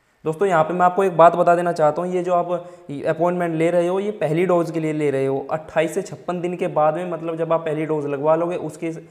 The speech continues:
बाद अट्ठाईस से छप्पन दिन के बीच में आपको फिर से एक और डोज लगवानी होगी। तो simply आपको क्या करना है, schedule now पे क्लिक कर देना है।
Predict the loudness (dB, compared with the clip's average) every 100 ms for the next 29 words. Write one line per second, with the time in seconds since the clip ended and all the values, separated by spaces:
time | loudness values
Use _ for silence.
0 | -20 -10 0 4 4 0 -6 -4 -4 -4
1 | -10 -10 -8 -6 -6 -6 -6 -8 -8 -6
2 | -6 -4 -6 -8 -8 -10 -10 -18 -8 -6
3 | -2 -2 0 0 -2 -4 -2 -2 -4 -6
4 | -6 -8 -8 -8 -8 -4 -4 -2 -2 -2
5 | -4 -8 -8 -6 -6 -4 -6 -8 -10 -10
6 | -8 -6 -6 -6 -8 -12 -16